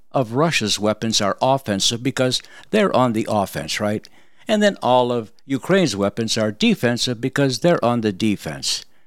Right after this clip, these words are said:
W-, where do you get this nonsense from, Joe? Are you role-playing in the White House where you're G I Joe and Kamala's G I Jane? If Ukraine is to drive the Russians out of their homeland, they're going to do this with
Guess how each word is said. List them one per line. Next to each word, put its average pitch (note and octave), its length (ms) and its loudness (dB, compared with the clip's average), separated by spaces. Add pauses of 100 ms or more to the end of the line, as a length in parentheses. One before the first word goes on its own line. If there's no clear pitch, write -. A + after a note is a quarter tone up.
(360)
W-, E4 180 0
where D4 160 6
do D4 80 4
you A#3+ 180 6
get C#4 260 2
this B2 260 2
nonsense A3+ 480 2
from, F#2 280 -2
Joe? A#2 320 2 (560)
Are F3+ 120 4
you F3+ 160 6
role-playing F#3+ 800 4
in D#3 100 4
the B2+ 80 4
White B2 260 4
House D#3+ 280 2
where G#2 100 2
you're B2+ 200 4
G D3+ 340 4
I C#3+ 180 6
Joe C3 360 4
and A2+ 120 2
Kamala's A#2+ 500 2
G B2 220 0
I A2+ 160 2
Jane? C3 480 2 (880)
If B3 280 0
Ukraine D3+ 480 4
is A#2+ 160 4
to A2+ 120 -4
drive A#2+ 400 2
the A2 100 2
Russians A#2+ 540 0
out C#3+ 220 2
of C3+ 80 0
their G#2 160 2
homeland, A#2+ 460 0
they're G#3+ 140 2
going D3+ 340 2
to C3 120 -2
do C3+ 240 4
this D3+ 300 2 (140)
with G2+ 320 2